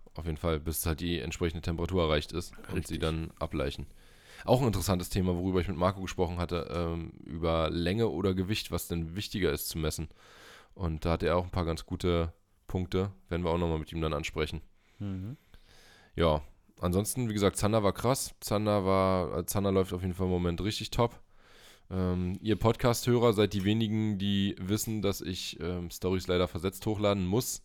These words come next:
Speaker 1: teilweise, weil ich noch ein paar Mal Zander angeln gehen möchte, wenn's gerade gut läuft.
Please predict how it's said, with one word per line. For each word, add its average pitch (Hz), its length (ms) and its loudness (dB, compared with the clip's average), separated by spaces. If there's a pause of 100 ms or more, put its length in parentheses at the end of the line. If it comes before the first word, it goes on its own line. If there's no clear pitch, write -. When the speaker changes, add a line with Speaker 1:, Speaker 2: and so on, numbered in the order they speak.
(120)
Speaker 1:
teilweise, 104 580 0 (420)
weil 101 420 0
ich 92 140 -8
noch 95 120 0
ein 90 80 -4
paar 92 120 0
Mal 92 120 2
Zander 90 300 0
angeln 87 240 0
gehen 82 180 0
möchte, 107 420 4 (260)
wenn's 90 200 -4
gerade 90 220 0
gut 87 140 -6
läuft. 98 360 2